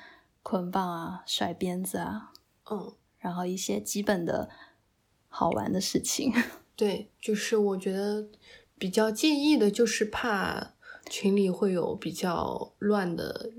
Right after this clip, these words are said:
Speaker 2: 人，或者是性别不符的人嘛，对吧？
Speaker 1: 对。
Speaker 2: 哦，就如果，如果说就是
Speaker 1: 一定要是一个纯女性的空间，
Speaker 2: 对，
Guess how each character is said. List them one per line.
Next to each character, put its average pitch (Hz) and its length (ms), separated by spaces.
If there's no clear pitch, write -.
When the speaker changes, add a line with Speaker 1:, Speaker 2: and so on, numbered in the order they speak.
Speaker 2:
人， - 260
或 - 160
者 - 140
是 - 540
性 190 360
别 165 200
不 180 180
符 - 260
的 - 280
人 - 220
嘛， 170 360
对 175 120
吧？ 170 340
Speaker 1:
对。 - 280
Speaker 2:
哦， - 280
就 185 220
如 180 200
果， 175 360
如 196 120
果 202 220
说 190 260
就 190 300
是 - 680
Speaker 1:
一 220 80
定 240 140
要 233 120
是 233 220
一 214 60
个 214 100
纯 190 340
女 208 140
性 196 320
的 185 140
空 202 360
间， 190 460
Speaker 2:
对， 190 200